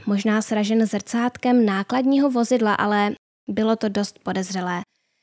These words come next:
Lidé tento případ spojovali s Busterem, protože právě Buster byl se Stevenem dobrý kamarád a zároveň byl Steven otevřeně gay a hodně lidí si myslelo, že možná byli milenci. Z uniklých policejních záznamů navíc víme, že jméno Murdo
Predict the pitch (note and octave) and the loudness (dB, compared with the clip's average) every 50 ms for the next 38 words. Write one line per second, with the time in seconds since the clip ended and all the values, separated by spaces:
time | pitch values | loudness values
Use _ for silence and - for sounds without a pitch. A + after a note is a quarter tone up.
0 | _ _ _ _ _ - B3 B3+ B3 C4 C4 C4 C4 B3+ C4+ C#4 - - B3+ B3 | _ _ _ _ _ 6 6 8 8 8 6 6 4 4 4 2 2 0 0 2
1 | - C#4 - - - - A3 A3 G#3+ A3+ A3+ G#3+ - - - G3 G#3 - - - | 2 0 0 0 -2 0 2 2 4 4 2 0 0 -2 -4 -4 -4 -4 -4 -2
2 | G#3 G3 F#3+ A3 G#3 G#3+ G3 A3 A3 - A3+ A3 A3+ A#3 C4+ C4 G#3 F#3+ - F#3 | 0 0 0 -2 -2 -2 -2 -2 0 0 0 2 2 4 4 4 2 0 -4 -6
3 | G3 - - - - F3 F3 A#3+ D4 - _ _ _ _ _ - A3 A3 A#3 A#3 | -6 -6 -8 -6 -6 -2 -2 -2 -2 -4 _ _ _ _ _ -2 2 4 4 4
4 | A3+ - B3 A#3+ - - C4 C4 B3 C4+ C4+ C4+ C4+ B3+ G3+ F#3+ G#3 G3+ F#3+ G3+ | 4 4 2 0 2 2 2 4 4 4 6 6 4 4 2 2 0 0 2 4
5 | A#3+ C4 C4 - C4+ C4+ B3+ B3 A#3 G3 F3+ F#3 - - - - _ _ _ _ | 4 4 4 4 4 4 6 4 2 0 -2 -4 -6 -8 -10 -20 _ _ _ _
6 | _ _ _ _ _ _ _ _ _ - A#3 A#3 A#3 G3+ - G#3+ F#3+ F#3+ A3 C#4+ | _ _ _ _ _ _ _ _ _ 0 2 2 2 2 0 -2 0 2 4 4
7 | E4 D4+ C4 G3+ F#3+ F#3+ - F#3+ G3 G3 G#3 - - - G#3+ G#3+ A3 G#3+ A3+ A3 | 4 4 4 2 2 -2 -4 -2 -2 -2 -2 -2 -4 -4 -2 -2 0 2 2 4
8 | A3+ A3+ A3+ A3 A3 - - - G#3+ - A3 G3+ - F3+ E3 D3+ - - C4 C4+ | 4 4 4 4 2 -2 -6 -6 -4 -2 -4 -4 -4 -6 -6 -6 -4 0 2 4
9 | C#4 C#4+ C#4+ C4 - - G3 F#3+ G3 G3 G3 - _ _ _ - - G#3+ G3+ G#3 | 4 4 4 2 0 -4 -6 -6 -6 -6 -8 -10 _ _ _ -8 -4 -2 0 2
10 | A3 G#3+ G#3 G#3 F#3+ - G3+ G#3+ - - G#3 G3 G3 G3 - G#3 G3+ G3+ G3+ - | 2 2 2 0 0 -2 -4 -4 -4 -2 -2 -2 -2 -2 -4 -4 -2 -2 -2 -2
11 | F#3+ F#3+ G3 F#3+ G#3 G3+ G3+ G3 G3 G3 G3+ G3 F#3+ F#3 F#3+ A#3 C4+ B3+ - - | -4 -6 -6 -6 -6 -6 -6 -4 -4 -2 -2 0 0 0 2 2 2 0 0 -4
12 | F3 - - _ _ _ _ _ _ _ _ _ _ _ _ _ _ - - - | -6 -6 -8 _ _ _ _ _ _ _ _ _ _ _ _ _ _ -14 -8 0
13 | - C4+ D4 D#4 D4 D#4+ D#4 D#4 - - - A3 G#3+ G#3 - - G#3 G3+ G#3+ A#3+ | 4 6 6 6 6 4 2 2 2 0 0 2 2 2 0 0 0 2 2 2
14 | B3 A3+ B3 A3 A3 A3 G3+ G#3+ G3+ G3 G3 G3+ G3 F#3 F#3 F#3+ G#3+ - - A3 | 2 2 2 0 0 0 0 -2 -2 -2 -2 -2 -2 -2 -2 -4 -4 -4 -2 0
15 | G#3 A3 G#3+ G#3+ G#3 G3+ G#3 G#3 G3+ - F#3 F3 E3+ F3 F3 F3 F3+ G#3 C4 C#4 | 2 4 4 4 4 2 2 0 -2 -2 -4 -6 -6 -6 -6 -4 -2 -2 0 2
16 | C#4 C4+ C4 B3 A#3 G#3+ F#3+ F#3 F#3 F#3+ | 2 2 4 4 4 4 2 2 0 -2